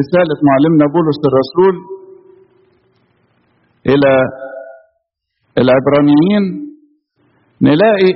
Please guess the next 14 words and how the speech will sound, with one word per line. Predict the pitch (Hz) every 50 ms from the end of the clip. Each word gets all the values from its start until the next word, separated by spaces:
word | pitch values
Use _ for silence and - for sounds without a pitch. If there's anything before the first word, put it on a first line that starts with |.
| - - -
أبونا | 143 147 160 196 226 220 190
إبراهيم | 170 170 160 175 170 170 170 190 190 190 -
أب | 180 185 160 151 160
الآباء | 160 156 147 156 143 160 160 160 156 139 143
لما | 143 147 147 143 147
قابل | 147 165 175 180 175 165 151 147 143
ملكي | 151 170 175 170 - - 165 151 143
صادق | - - 165 151 - - - - - _ _ _ _ _ _ _ _ _ _ _ _ _ _ _ _ _ _ _ _ _ _ _ - - - _ _ _ _ _ _ _ _ _ _ _ _ _ -
المشبه | 127 120 131 135 139 135 - 165 170 147 143 147 139
بابن | 131 147 151 165 156 156 151
الله | 147 143 143 143 156 160 147 139 131 117 - - - - - - - _ _ _ -
اللي | 107 107 -
كان | - 139 131 127
رمز | 143 165 170 165 139